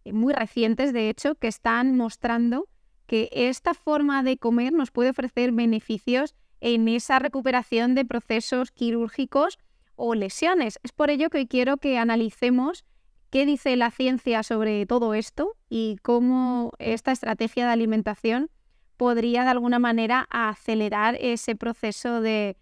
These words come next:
de recuperación. Así que vamos a empezar, eh, entendiendo cómo podría ayudar en la recuperación. Y antes de ello, quiero que volvamos a repetir,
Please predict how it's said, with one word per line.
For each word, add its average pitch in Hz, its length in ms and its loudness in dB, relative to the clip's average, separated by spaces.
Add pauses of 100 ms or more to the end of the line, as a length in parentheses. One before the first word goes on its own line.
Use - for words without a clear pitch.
(220)
de 226 140 0
recuperación. 214 680 -2 (280)
Así 220 300 -4
que 226 220 2
vamos 254 320 0
a - 20 -4
empezar, 302 440 2 (440)
eh, 220 400 2
entendiendo 262 640 4
cómo 294 520 0 (540)
podría 254 460 2
ayudar 262 440 2
en 285 160 0
la 240 300 2
recuperación. 214 840 -4 (680)
Y 277 100 0
antes 277 300 0
de 320 160 0
ello, 330 220 -2 (140)
quiero 262 380 -2
que 247 340 -2
volvamos 226 500 -4
a 277 240 2
repetir, 240 720 -2